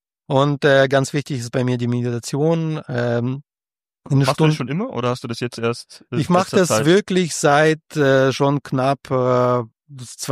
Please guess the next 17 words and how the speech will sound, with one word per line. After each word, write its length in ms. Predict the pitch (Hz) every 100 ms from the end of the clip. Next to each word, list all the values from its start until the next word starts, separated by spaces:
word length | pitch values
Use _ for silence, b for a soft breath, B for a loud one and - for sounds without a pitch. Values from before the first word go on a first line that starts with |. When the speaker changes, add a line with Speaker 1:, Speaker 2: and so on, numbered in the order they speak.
| 135
Speaker 1:
zweitausendvierzehn, 1080 | - 120 131 123 120 - 135 135 - 120 117
würde 160 | 113
ich 80 | 117
Speaker 2:
Mhm. 40 | 117
Speaker 1:
sagen. 480 | 117 110 113 117 113
Speaker 2:
Krass. 120 | B B B
Speaker 1:
Das 220 | 131 -
Regelmäßige 840 | 151 165 156 151 160 160 143 139 127
kam 280 | 143 135 139
jetzt 380 | 131 131 -
wirklich 400 | 120 143 - 127
so 140 | - 131
die 120 | 127
letzten 420 | 120 131 - 131
fünf 280 | 120 131 123
Jahre. 420 | 131 135 147 151 143 _ -
Aufbau, 600 | 139 147 - 139 127